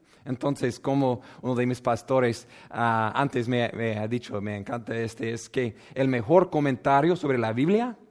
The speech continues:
es la Biblia, porque inspirado por el Espíritu, los otros pasajes nos ayudan a interpretar correctamente toda la Biblia. Y cuando Jesús dijo esta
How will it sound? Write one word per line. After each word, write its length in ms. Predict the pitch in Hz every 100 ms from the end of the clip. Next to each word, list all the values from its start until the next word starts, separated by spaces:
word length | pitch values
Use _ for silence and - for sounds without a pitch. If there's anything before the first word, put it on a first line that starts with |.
| _ _ _ _ _ _ _ _ _ _
es 160 | 123 123
la 120 | 240
Biblia, 440 | 131 110 92 82 - _ _ _ _ _
porque 440 | - 117 131 113 104 - -
inspirado 540 | 127 - 123 127 143
por 140 | 143 131
el 100 | 131
Espíritu, 580 | - 135 135 131 151 143 -
los 160 | 123 147
otros 240 | - 127
pasajes 520 | 123 117 127 110 110
nos 140 | 120 117
ayudan 400 | 113 151 127 110
a 60 |
interpretar 800 | 110 123 135 110 113 147 135 120
correctamente 800 | 131 117 - 110 110 113 - 165 - _ _ _ _ _ _ _
toda 220 | - 131 123
la 100 | 110
Biblia. 340 | 120 117 95 - _ _ _ - - -
Y 80 | 147
cuando 400 | - 247 285 285
Jesús 500 | 226 - 214 147 127
dijo 320 | 175 202 190
esta 240 | 160 -